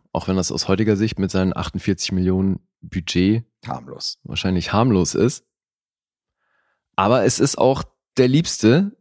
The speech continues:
Speaker 1: von Steven Spielberg, der ja nun bis auf den fünften alle anderen Teile gemacht hat.
Speaker 2: Mhm.
Speaker 1: Und das kann ja auch ein bisschen was erzählen. Geschrieben haben das Jeffrey Bohm, von dem übrigens auch Dead Zone stammt,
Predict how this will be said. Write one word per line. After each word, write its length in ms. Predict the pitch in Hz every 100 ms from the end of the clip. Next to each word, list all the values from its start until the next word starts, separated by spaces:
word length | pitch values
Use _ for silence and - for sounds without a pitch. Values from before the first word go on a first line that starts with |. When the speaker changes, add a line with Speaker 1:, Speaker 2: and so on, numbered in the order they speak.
| _ _
Speaker 1:
von 200 | - 120
Steven 280 | - 156 156
Spielberg, 520 | - 160 80 - - - _ _ _ _ _ _ _ _ _ _ _
der 140 | - 98
ja 140 | 101
nun 200 | 104 104
bis 140 | 101 98
auf 120 | -
den 120 | 104
fünften 320 | 107 113 -
alle 220 | 87 104
anderen 260 | 90 131 101
Teile 260 | - 90 95
gemacht 360 | 95 98 -
hat. 220 | 123 - _ _
Speaker 2:
Mhm. 300 | 80 95 147 _ _
Speaker 1:
Und 200 | 95 - _
das 440 | 78 - - - - _ _ _ _ _ _ _ _
kann 160 | - 82
ja 100 | 73
auch 80 | 85
ein 60 |
bisschen 220 | 76 - 71
was 100 | 76
erzählen. 520 | 67 - 69 80 120 _ _ _ _ _
Geschrieben 360 | - - 120 131
haben 140 | 123
das 260 | 120 113 -
Jeffrey 260 | 90 - 85
Bohm, 420 | 101 131 139 - _ _ _ _ _ _ _ _ _ _
von 220 | - 107
dem 140 | 95 120
übrigens 300 | 127 113 98
auch 120 | -
Dead 240 | - 110
Zone 260 | - 107 90
stammt, 400 | - 87 135 -